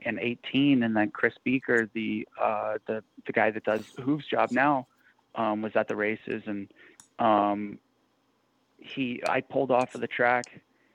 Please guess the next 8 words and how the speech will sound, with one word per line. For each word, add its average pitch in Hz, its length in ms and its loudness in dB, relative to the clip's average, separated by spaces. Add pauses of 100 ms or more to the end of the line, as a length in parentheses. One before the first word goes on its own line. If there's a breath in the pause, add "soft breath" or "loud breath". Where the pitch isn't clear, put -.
(1300)
and 120 300 -4
he 135 240 -2
was 127 140 0 (120)
standing 120 360 -2
there 120 180 0
waiting 123 460 -2
for - 180 -6
me. - 240 -12